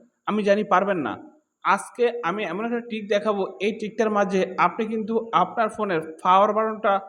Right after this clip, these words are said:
টিপ না দিয়ে on করতে পারবেন। বর্তমান সময়ে অনেকের কি হয়, মোবাইলের পাওয়ার বাটনটা নষ্ট হয়ে যায়। মোবাইলের পাওয়ার বাটনটা নষ্ট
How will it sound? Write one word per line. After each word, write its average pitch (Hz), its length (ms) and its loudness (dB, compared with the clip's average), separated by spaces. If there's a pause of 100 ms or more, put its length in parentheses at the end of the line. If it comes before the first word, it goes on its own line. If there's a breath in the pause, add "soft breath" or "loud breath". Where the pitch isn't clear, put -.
(400)
টিপ 240 160 -6 (100)
না 233 140 2
দিয়ে 233 180 -2 (220)
on 208 100 -2
করতে 214 300 -2
পারবেন। 156 300 0 (120)
বর্তমান 226 340 0 (100)
সময়ে 190 240 2 (160)
অনেকের 214 400 -2
কি 226 160 0
হয়, 151 200 6 (400)
মোবাইলের 208 360 2 (120)
পাওয়ার 185 220 4
বাটনটা 196 280 -2 (100)
নষ্ট 170 280 -8
হয়ে 160 160 -2
যায়। 127 200 -2
মোবাইলের 208 400 0
পাওয়ার 202 200 2
বাটনটা 214 360 0
নষ্ট 180 180 -4